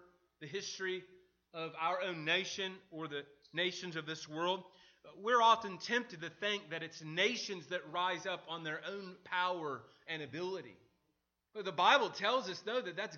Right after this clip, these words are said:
God who does that. Right? God is the one who raises nations, and God is the one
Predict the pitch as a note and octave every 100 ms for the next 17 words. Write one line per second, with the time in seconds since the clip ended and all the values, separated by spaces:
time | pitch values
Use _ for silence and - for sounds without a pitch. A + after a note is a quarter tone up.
0 | B2+ D#3 A3 D4 F#3+ B2 G2 F2 C#2+ D2+
1 | _ _ _ _ - A3+ E3+ A#2+ G#3+ C4
2 | D4 C4+ - F#3+ E3+ D3+ D3 D3+ - -
3 | _ - C3+ F#3+ G#3 F#3 E3 C3+ C#3+ E3+
4 | E3+ - A2 B2 B2 F3 F#3+ E3 E3+ D3+
5 | D#3 C#3+